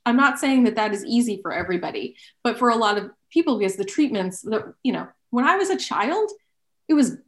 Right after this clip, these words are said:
gold shots. Gold shots were the treatment. And then N saids. And then flash forward decades later, and now we've got biologics and actual, like, medically controlled remission.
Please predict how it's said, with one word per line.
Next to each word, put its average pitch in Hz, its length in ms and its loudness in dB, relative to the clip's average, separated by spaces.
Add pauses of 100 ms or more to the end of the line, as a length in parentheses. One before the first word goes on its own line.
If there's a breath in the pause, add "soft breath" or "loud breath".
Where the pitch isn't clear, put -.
gold 233 340 4
shots. - 580 -6 (500)
Gold 359 360 6
shots 240 380 0
were 190 100 -2
the 185 100 -6
treatment. - 520 -4 (320)
And 262 160 12
then 302 220 8
N 262 260 10
saids. - 460 2 (220 soft breath)
And 359 120 2
then 415 120 4
flash 330 260 2
forward 320 420 2
decades 262 360 2
later, 262 280 2
and 196 80 0
now 196 140 2
we've 196 120 2
got - 200 -2
biologics 226 760 4
and 185 280 -6 (240 soft breath)
actual, 247 460 4
like, 233 260 4
medically 233 640 4
controlled 240 500 2
remission. 202 640 0